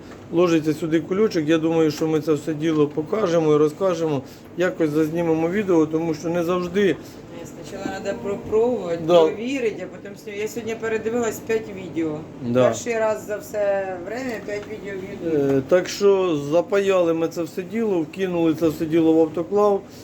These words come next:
Speaker 1: залили водою, все-таки качаємо ми один, одну атмосферу. Не знаю, правильно чи ні, можливо, і не треба було на кашу качати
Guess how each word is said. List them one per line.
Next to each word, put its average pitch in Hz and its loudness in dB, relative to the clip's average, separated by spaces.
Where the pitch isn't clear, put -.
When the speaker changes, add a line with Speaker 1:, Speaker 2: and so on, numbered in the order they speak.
Speaker 1:
залили 165 4
водою, 170 2
все-таки 156 -4
качаємо 160 2
ми 160 2
один, 147 2
одну 156 2
атмосферу. 160 2
Не 156 0
знаю, 160 2
правильно 156 2
чи 160 -10
ні, 185 -6
можливо, 147 2
і 147 2
не 151 2
треба 190 0
було 151 0
на 147 0
кашу 143 -4
качати 135 0